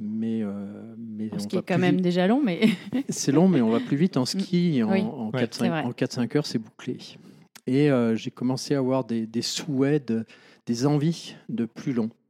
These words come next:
Speaker 1: Et j'avais, euh, d'ailleurs, euh, et je me passionnais, euh, dans les, à la fin des années quatre-vingt-dix, j'avais effectivement, euh, euh, une,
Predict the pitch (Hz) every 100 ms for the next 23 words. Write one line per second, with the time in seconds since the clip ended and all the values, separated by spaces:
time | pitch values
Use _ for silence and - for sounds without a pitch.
0 | _ _ - - _ 117 117 123 127 147
1 | 135 117 113 120 139 131 110 110 107 143
2 | 160 113 104 113 110 131 - 139 127 143
3 | 139 110 107 110 110 107 123 107 - -
4 | 139 127 123 117 - 117 - 113 110 143
5 | 143 - 104 - 107 113 113 107 120 -
6 | - 113 117 127 113 101 - - - -
7 | - _ 113 113 110 110 110 - - -
8 | - - _ - - 117 113 110 104